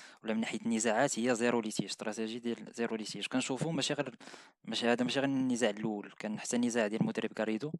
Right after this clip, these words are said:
اللي كان مشى ل-، مشى للفيفا و-، وسس-، سس-، خداو قرار بأنهم غادي، غادي، غادي يخلصوا ليه واحد المبلغ ما عقدش عليه. ها، دابا كيجي عاوتاني الإمام وبيدي بواحد تلتمية مليون، اللي هي ليكيفالون تقريبًا ديال،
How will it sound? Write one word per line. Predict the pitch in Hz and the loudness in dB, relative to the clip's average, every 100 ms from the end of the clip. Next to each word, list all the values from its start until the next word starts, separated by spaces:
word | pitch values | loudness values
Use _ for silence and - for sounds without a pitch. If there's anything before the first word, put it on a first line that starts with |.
| - - | -14 -14
اللي | 107 | -8
كان | 107 | -4
مشى | 98 101 | -4 -4
ل-، | 98 98 95 - _ _ - | -6 -8 -8 -12 _ _ -12
مشى | - 101 | -6 -6
للفيفا | 101 104 98 113 - 113 | -6 -8 -6 -6 0 0
و-، | 110 101 95 - - - - - - _ - | 0 -2 -8 -12 -20 -20 -20 -20 -20 _ -6
وسس-، | - 113 123 - | -4 -2 -4 -4
سس-، | - - - - - 110 | -6 -6 -8 -6 -4 -4
خداو | - 123 123 | -2 -2 2
قرار | 139 123 113 | 6 6 4
بأنهم | 113 113 113 110 | 2 0 0 0
غادي، | 107 104 107 104 98 - - - _ _ - - - - - | -2 -2 -2 -4 -6 -8 -14 -18 _ _ -20 -20 -20 -20 -2
غادي، | 117 113 113 110 | -2 0 0 2
غادي | 110 | 0
يخلصوا | 107 - - 113 | -2 -6 -4 -2
ليه | 110 | 0
واحد | 104 107 | -2 -6
المبلغ | 107 104 113 104 | -8 -8 -6 -6
ما | 101 | -6
عقدش | 104 - | -8 -8
عليه. | 107 151 117 - | -4 -4 -4 -2
ها، | 110 127 | 2 2
دابا | 123 127 | 2 0
كيجي | - 127 113 | 2 2 2
عاوتاني | 113 123 117 | 2 0 0
الإمام | 117 117 113 | 0 0 0
وبيدي | 110 113 113 | -2 -2 -2
بواحد | - - | -4 -8
تلتمية | - - 120 - | -4 0 2 2
مليون، | 113 143 165 139 - - - - _ | 2 2 -2 -4 -14 -20 -20 -20 _
اللي | 110 123 | -6 4
هي | 127 120 131 139 | 8 8 8 6
ليكيفالون | 123 127 113 120 117 | 4 0 4 4 4
تقريبًا | 113 - 113 110 | 0 2 2 4
ديال، | 110 110 107 104 101 | 0 0 -2 -2 -8